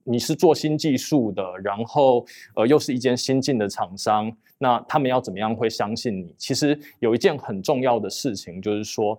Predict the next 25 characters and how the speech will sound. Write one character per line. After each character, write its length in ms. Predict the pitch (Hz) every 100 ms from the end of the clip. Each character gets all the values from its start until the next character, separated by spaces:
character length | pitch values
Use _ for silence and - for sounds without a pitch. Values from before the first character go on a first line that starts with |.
| - - -
呃， 200 | 110 101 101
因 100 | 143
为 80 | 165
我 80 | 131
们 140 | 98
在 120 | 110 123
园 240 | 110 92
区 200 | 95 113
这 100 | 110
边， 220 | 92 98
那 100 | 135
园 240 | 135 120 131
区 180 | 165
其 160 | 156 110
实 140 | 107
跟 160 | 110 120
蛮 240 | 117 101
多 160 | 104 117
的 80 | 110
金 160 | 113
融 180 | 113 98
机 200 | 98 107
构 200 | 107 101
配 280 | 98 123 101
合， 280 | - 85